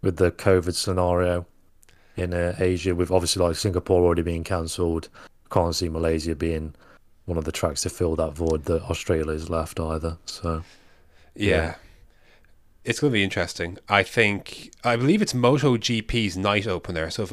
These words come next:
Speaker 2: F one was going to it, I believe it probably would be a night race. But I know it's got more, a lot to do with the fact that I think, now I haven't, I've only skimmed the article, I haven't read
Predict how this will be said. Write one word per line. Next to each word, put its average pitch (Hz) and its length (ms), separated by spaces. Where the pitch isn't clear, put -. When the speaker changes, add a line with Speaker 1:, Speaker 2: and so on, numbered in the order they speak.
Speaker 2:
F 113 220
one 107 120
was 104 260
going 82 260
to - 120
it, 85 80
I 85 60
believe 87 240
it 82 80
probably 92 180
would 90 160
be 82 120
a - 20
night 80 260
race. - 280
But 110 140
I 104 80
know 131 260
it's 143 100
got 104 240
more, 101 260
a 104 80
lot 101 380
to - 80
do 101 140
with 98 80
the 92 80
fact 92 360
that 87 380
I 120 80
think, 139 320
now 110 260
I 101 120
haven't, 117 460
I've 107 120
only 120 140
skimmed 107 260
the 95 100
article, 90 240
I 110 40
haven't 101 160
read 90 160